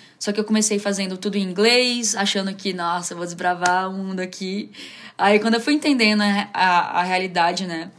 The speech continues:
e que eu podia, sim, cantar músicas em português, que tava tudo <laughs> bem.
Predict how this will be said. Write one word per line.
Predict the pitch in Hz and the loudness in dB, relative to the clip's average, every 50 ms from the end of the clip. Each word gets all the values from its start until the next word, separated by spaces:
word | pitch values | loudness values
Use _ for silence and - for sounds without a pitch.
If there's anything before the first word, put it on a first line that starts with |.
| - _ _ _ _ _ _ _ _ _ _ _ _ _ _ _ _ - - - | -20 _ _ _ _ _ _ _ _ _ _ _ _ _ _ _ _ -20 -12 -6
e | 185 180 | -6 -6
que | 180 - 208 196 190 185 185 180 180 175 170 160 160 - _ _ - | -4 -2 -2 -2 0 0 -2 -2 -2 -2 -4 -6 -8 -12 _ _ -12
eu | 190 185 | -10 -8
podia, | - 196 185 175 202 202 208 | -6 -6 -4 0 0 0 0
sim, | 202 - 208 208 | 0 0 -2 -2
cantar | 202 196 180 180 180 175 | -2 -4 -6 -8 -8 -8
músicas | 175 175 190 196 - 190 170 170 | -8 -8 -8 -10 -10 -10 -12 -12
em | 160 | -12
português, | 147 170 170 - 170 170 170 165 170 170 | -14 -14 -12 -12 -10 -8 -8 -8 -8 -10
que | - | -12
tava | - 170 170 170 | -14 -14 -14 -12
tudo | - 185 170 208 208 | -10 -6 -2 0 0
<laughs> | - | 2
bem. | 220 214 226 208 - - 220 - | 2 2 2 0 0 -4 -8 -8